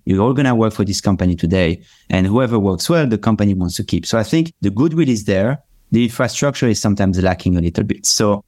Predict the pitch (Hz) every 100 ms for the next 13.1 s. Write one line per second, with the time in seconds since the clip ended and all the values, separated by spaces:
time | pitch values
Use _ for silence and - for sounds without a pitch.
0 | _ 120 - 127 120 110 113 107 113 110
1 | 101 101 85 - 98 131 170 170 - 104
2 | 101 101 - 92 - 160 143 117 101 -
3 | 101 104 123 120 95 110 104 92 98 104
4 | 98 92 - 104 92 90 92 87 - 95
5 | - 85 95 90 85 87 85 - 87 -
6 | - - - 98 87 87 - 101 101 90
7 | 101 113 151 - 98 92 95 90 - -
8 | 110 87 90 - 147 123 101 - 92 -
9 | 87 - 90 - 98 87 90 87 85 87
10 | 147 123 123 - _ - 117 104 95 -
11 | 107 90 90 104 131 139 - - 104 -
12 | 101 92 92 113 120 123 - 101 123 110